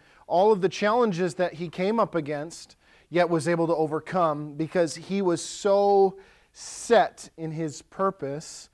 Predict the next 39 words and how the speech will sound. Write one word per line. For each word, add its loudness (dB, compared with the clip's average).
to 0
lead -2
those 4
that 4
were 2
living 2
in 0
Jerusalem -2
at -2
the -6
time -2
to -4
rebuild 0
the -10
city. -10
We -4
talked 2
about 0
all 4
the 4
different -2
ways 4
that -2
people -2
tried 2
to -2
get 2
in 2
the 0
way 2
of 0
his -6
purpose -10
and -8
distract 0
him -6
from -10
his -12
purpose. -14